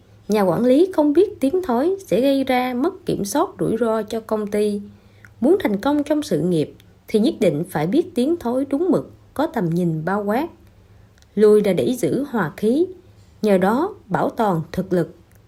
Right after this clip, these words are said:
Tiến là để nắm được cơ hội đột phá và vươn lên. Lúc cần lùi mà không lùi sẽ phá hoại thế cục hòa hoãn, làm loạn sách lược lớn. Lúc cần tiến mà không tiến sẽ bỏ lỡ thời cơ vàng, không thể làm nên chuyện được.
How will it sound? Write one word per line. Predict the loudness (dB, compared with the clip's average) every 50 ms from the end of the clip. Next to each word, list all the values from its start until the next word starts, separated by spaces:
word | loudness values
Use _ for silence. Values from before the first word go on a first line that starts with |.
| _ -20 _ _ 4
Tiến | 4 6 6 6 4 4
là | 2
để | 0 0 0
nắm | 0 0 0 0 0 -2 -2 -2
được | -2 -2 -2 -2 -8 -8 2
cơ | 4 4 4
hội | 4 2 -2 -2 -2 0
đột | 0 0 0 -2
phá | -6 -4 -4 -2 0 0 -2 -2 -2
và | -2 -2
vươn | -2 0 0 -2 0 -2
lên. | -2 -2 -2 -2 -2 -4 -4 -8 -16 -20 -20 -20 -20 -20 -20 -12 -2 4
Lúc | 4 4 4 4 0
cần | 0 2 2
lùi | 2 4 4 4 4 2
mà | 2 0 0
không | 2 2 2 4
lùi | 4 4 4 2 2 0 -2
sẽ | -4 -6 -6 -4
phá | -2 0 -2 -2 -2
hoại | -4 -4 -4 -4 -2
thế | 0 0 0 0 -2
cục | -6 -6 -6 -6 -10 -8
hòa | -4 -4 -4 -4 -4
hoãn, | -6 -6 -6 -6 -6 -8 -8 -14 -20 -20 _ -20 _ _ -14 -4
làm | 0 2 4 4 4
loạn | 2 2 0 -2 -2
sách | -2 -2 -4 -2 0
lược | 0 0 0 0 0
lớn. | 0 0 0 0 -2 -4 -6 -8 -20 _ _ _ _ _ 0
Lúc | 2 2 2 2 2
cần | 2 2 2 2 4
tiến | 4 6 6 6 2 0 0
mà | -2 -2 -2 0
không | 0 0 0 0
tiến | 2 2 2 4 4 2 0
sẽ | -2 -2 -2 -2
bỏ | 0 2 2
lỡ | 2 2 2 2 -2 -4 -4
thời | -2 0 0 0
cơ | 0 2 4 4 4
vàng, | 4 4 2 2 2 -2 -4 -8 -6
không | -2 0 2 2 2
thể | 2 2 2 2
làm | 2 2 2 2 2 2
nên | 2 2 2 2
chuyện | 2 2 0 0 2 2
được. | 2 2 2 0 -2